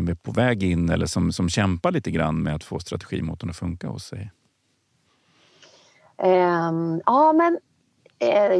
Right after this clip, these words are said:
Speaker 2: jag skulle, jag har lite olika tips. Dels så tycker jag att man inte ska, eh, glömma bort det här med de stora perspektiven och omvärlden som liksom skapar energi och varför.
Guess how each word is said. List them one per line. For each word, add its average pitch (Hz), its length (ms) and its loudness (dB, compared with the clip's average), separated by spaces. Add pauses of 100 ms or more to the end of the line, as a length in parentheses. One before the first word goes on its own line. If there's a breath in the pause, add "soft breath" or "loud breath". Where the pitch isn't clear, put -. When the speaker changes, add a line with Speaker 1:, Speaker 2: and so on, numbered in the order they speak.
Speaker 2:
jag 240 220 2
skulle, 220 720 0
jag 240 80 0
har 190 100 -2
lite 247 260 0
olika 226 480 -2
tips. - 460 -6
Dels 240 300 2
så 196 80 -10
tycker - 240 0
jag - 40 2
att - 100 -8
man 170 140 2
inte 170 260 -2
ska, 160 400 0 (880 soft breath)
eh, 156 340 4
glömma 180 340 2
bort 208 240 -2 (100)
det 185 100 -4
här 160 220 0
med 156 120 0
de 151 100 -2
stora 165 380 2
perspektiven 170 840 -2
och 170 120 4
omvärlden 175 920 0
som 156 180 -2
liksom 156 200 -6
skapar 160 360 -2
energi 160 520 2
och 160 80 2
varför. 185 680 0